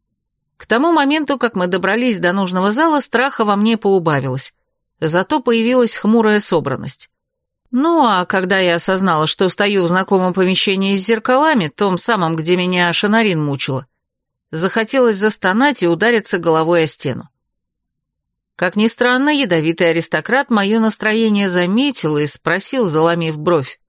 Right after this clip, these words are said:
«Что не так?» «Занятие с Шанарин»,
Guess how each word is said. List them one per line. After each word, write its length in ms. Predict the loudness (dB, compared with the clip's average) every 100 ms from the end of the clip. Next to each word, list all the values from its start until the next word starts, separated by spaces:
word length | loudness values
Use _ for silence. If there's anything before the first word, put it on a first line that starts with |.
| _ _ _ _ _ _ _ _
«Что 500 | -10 -10 -4 0 2
не 180 | 0 -2
так?» 540 | 0 -2 -2 -6 -20 _ _ _ _ _ _ _ _ _ _ _ _
«Занятие 680 | -4 0 2 2 2 0 0
с 40 |
Шанарин», 640 | 0 0 0 0 0 -4